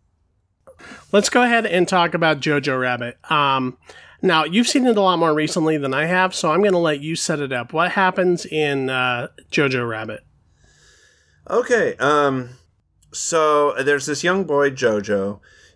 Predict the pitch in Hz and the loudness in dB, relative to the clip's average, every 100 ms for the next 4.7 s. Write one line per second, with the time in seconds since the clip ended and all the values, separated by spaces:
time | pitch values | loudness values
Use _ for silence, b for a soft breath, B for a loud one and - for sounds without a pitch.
0 | - 101 104 127 135 135 120 123 117 - | -6 -4 -2 0 0 0 2 4 2 0
1 | 101 101 - 139 143 - 120 113 98 104 | -4 -4 2 2 2 2 2 2 0 0
2 | 127 - 151 123 98 98 110 - - B | 0 2 2 2 0 -2 -4 -10 -20 B
3 | B _ _ - - 127 131 123 110 - | B _ _ -20 -16 -6 -2 -2 -2 2
4 | 214 202 165 123 - 92 - | 4 6 4 4 0 0 -4